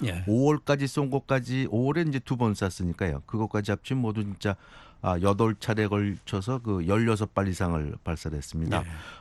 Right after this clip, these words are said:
Speaker 2: 아, 전문가들은 이게 북한이 이렇게 미사일을 집중적으로 발사한 의도를 가-, 놓고서, 아, 크게 한 세 가지 정도로 지금 뭐 분석을 하고 있는데요. 첫째는 이제 대내용 의도가 있습니다.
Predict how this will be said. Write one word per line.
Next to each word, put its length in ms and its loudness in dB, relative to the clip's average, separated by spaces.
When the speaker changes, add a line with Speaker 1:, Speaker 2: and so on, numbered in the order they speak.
Speaker 2:
아, 280 2
전문가들은 640 2
이게 160 -4
북한이 580 0
이렇게 340 0
미사일을 500 0
집중적으로 640 0
발사한 500 2
의도를 560 0
가-, 200 -6
놓고서, 540 -4
아, 220 2
크게 240 -6
한 120 2
세 260 2
가지 360 2
정도로 540 2
지금 340 -2
뭐 200 0
분석을 380 -4
하고 180 -4
있는데요. 480 -4
첫째는 420 0
이제 120 -2
대내용 720 4
의도가 360 2
있습니다. 580 0